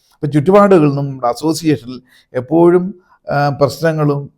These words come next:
നെഗറ്റീവായിട്ടുള്ള കാര്യങ്ങൾ കൂടുതൽ പ്രാധാന്യം കൽപ്പിക്കുന്ന ആൾക്കാരുണ്ടാവും. അവരുടെ ശ്രദ്ധ മുഴുക്കെ അങ്ങോട്ടായിരിക്കും. അവർ പറയുന്നതിനകത്തും, ആ, ചെയ്തികളിലുമൊക്കെ കൂടുതൽ majority of time നെഗറ്റീവ് ആണെങ്കിൽ ഈ അസോസിയേഷൻ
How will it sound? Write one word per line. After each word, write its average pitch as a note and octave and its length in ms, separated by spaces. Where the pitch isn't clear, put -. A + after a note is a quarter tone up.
നെഗറ്റീവായിട്ടുള്ള D3 720
കാര്യങ്ങൾ C#3+ 300
കൂടുതൽ C3+ 420
പ്രാധാന്യം C#3+ 640
കൽപ്പിക്കുന്ന C#3 400
ആൾക്കാരുണ്ടാവും. A#2+ 640
അവരുടെ C3+ 220
ശ്രദ്ധ B2 280
മുഴുക്കെ D3 300
അങ്ങോട്ടായിരിക്കും. A#2+ 760
അവർ A#2+ 240
പറയുന്നതിനകത്തും, C3 920
ആ, A#2+ 60
ചെയ്തികളിലുമൊക്കെ C#3 1000
കൂടുതൽ F#3 340
majority F#3+ 560
of F#3 80
time D3 400
നെഗറ്റീവ് C3+ 420
ആണെങ്കിൽ C3 300
ഈ C#3+ 260
അസോസിയേഷൻ B2 1080